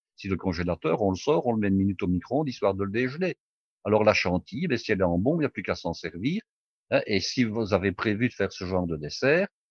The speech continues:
vous avez fait de la chantilly maison, elle est dans une poche, elle est au réfrigérateur, vous n'avez plus qu'à dresser, à dresser vos, vos dômes ou bien vos pyramides de chantilly.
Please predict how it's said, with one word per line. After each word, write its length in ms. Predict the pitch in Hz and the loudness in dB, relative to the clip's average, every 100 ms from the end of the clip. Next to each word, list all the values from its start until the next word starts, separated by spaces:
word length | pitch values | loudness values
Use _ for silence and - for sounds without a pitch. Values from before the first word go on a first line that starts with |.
| _ - | _ -6
vous 140 | 101 | -2
avez 120 | 101 92 | 0 0
fait 120 | 95 | -2
de 40 | |
la 60 | 90 | -2
chantilly 420 | - 92 - 87 | -2 -6 -4 -4
maison, 320 | 73 80 143 | -4 -2 0
elle 60 | 160 | 2
est 60 | 113 | 2
dans 160 | 92 | 0
une 200 | 80 73 | 0 -4
poche, 280 | - 165 - | -2 -2 -2
elle 80 | 107 | -4
est 20 | |
au 60 | 92 | -2
réfrigérateur, 880 | 90 92 82 80 71 - 117 185 - _ _ - | -4 -6 -8 -8 -8 0 2 2 -2 _ _ -4
vous 60 | |
n'avez 120 | 85 | -2
plus 140 | 87 131 | 0 2
qu'à 140 | 117 | 2
dresser, 520 | 92 80 - 117 151 - _ _ _ _ _ _ _ _ - - | 2 0 -2 0 0 -2 _ _ _ _ _ _ _ _ -20 -4
à 80 | 85 | -2
dresser 480 | 82 80 - 120 | 0 0 2 4
vos, 300 | 120 95 90 | 4 2 0
vos 180 | 82 87 | 0 -2
dômes 280 | 82 110 117 | 0 2 2
ou 40 | |
bien 160 | 87 92 | 2 -2
vos 120 | 87 | -4
pyramides 500 | - 90 85 104 98 | -6 -4 0 0 -2
de 80 | 85 | -6
chantilly. 500 | - 76 - - 165 | -8 -10 -8 -6 -6